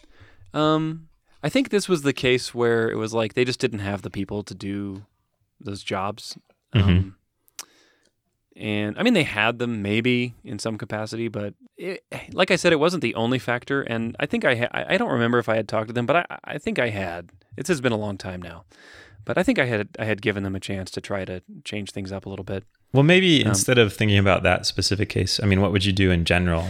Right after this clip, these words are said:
Speaker 2: if,
Speaker 1: Yeah.
Speaker 2: if you are
Speaker 1: Yeah.
Speaker 2: on a team or leading a team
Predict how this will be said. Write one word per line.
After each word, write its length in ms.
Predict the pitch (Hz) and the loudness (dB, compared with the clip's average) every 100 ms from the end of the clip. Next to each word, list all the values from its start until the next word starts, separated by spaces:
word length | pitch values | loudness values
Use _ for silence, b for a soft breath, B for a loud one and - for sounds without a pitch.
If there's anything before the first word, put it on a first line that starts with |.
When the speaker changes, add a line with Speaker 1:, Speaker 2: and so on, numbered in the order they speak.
| - | -2
Speaker 2:
if, 120 | 95 | 2
Speaker 1:
Yeah. 140 | 135 95 | 2 2
Speaker 2:
if 240 | 101 - | 0 2
you 240 | 98 113 110 | 4 6 8
are 300 | 92 90 87 | 8 4 0
Speaker 1:
Yeah. 80 | - - - | -8 -12 -2
Speaker 2:
on 180 | 92 87 | 0 2
a 60 | |
team 440 | 85 - 92 87 85 | 2 2 4 4 4
or 120 | 85 | 4
leading 320 | 87 87 85 | 4 4 4
a 60 | 85 | 0
team 500 | - 85 82 80 | 0 0 0 -2